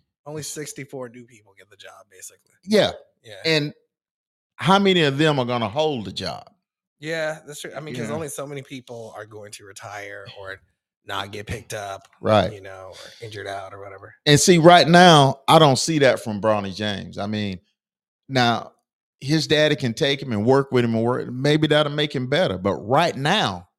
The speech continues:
Speaker 1: Yeah.
Speaker 2: right now, I don't see Bronny as a number seventeen pick in the N B A.
Speaker 1: How much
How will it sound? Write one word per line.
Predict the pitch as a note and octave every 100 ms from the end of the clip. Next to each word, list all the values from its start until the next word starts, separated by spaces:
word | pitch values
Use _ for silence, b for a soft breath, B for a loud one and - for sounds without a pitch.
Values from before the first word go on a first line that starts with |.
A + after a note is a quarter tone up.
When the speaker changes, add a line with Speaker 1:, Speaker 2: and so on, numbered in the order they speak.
| _ _
Speaker 1:
Yeah. | C3 A2+
Speaker 2:
right | D#3 G#3
now, | G#3 A3 B2+ G#2 _ _ _ _ _ _ -
I | C#3
don't | D#3 C#3
see | - D3+ C#3 B2 _ A#2
Bronny | C3 B2 A#2+ A2+ A2 -
as | A2+ G#2
a | G#2+
number | A2+ G#2
seventeen | - A2+ G2+ G#2+ G2
pick | - G2 F2
in | F#2
the | F#2
N | F2+
B | F2 E2+
A. | E2+ _ -
Speaker 1:
How | F3+
much | A3+ C4 -